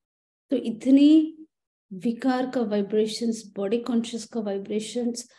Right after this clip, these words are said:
वो भी इतनी अति में है। वो ऐसे बहुत सूक्ष्म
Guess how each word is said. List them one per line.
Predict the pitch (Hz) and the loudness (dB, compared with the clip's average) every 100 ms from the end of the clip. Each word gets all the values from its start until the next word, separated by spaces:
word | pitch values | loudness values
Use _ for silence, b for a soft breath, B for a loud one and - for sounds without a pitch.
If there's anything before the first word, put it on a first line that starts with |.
| b b b | b b b
वो | 233 | -4
भी | 233 | -2
इतनी | - 240 - 294 | -2 -4 0 0
अति | - - - 254 | 0 -8 -4 4
में | 262 233 170 | 4 4 -2
है। | 175 165 - - _ _ _ _ - | -6 -6 -10 -20 _ _ _ _ -8
वो | 240 285 - | 2 2 2
ऐसे | 214 233 - 285 294 330 320 B B B B _ - | 2 2 2 2 4 4 0 B B B B _ -10
बहुत | 226 - 214 220 254 339 339 | -10 -8 -10 -8 0 -2 -2
सूक्ष्म | - - - 330 330 - - 208 175 - | -10 -8 -2 0 0 -4 -4 -2 -2 -8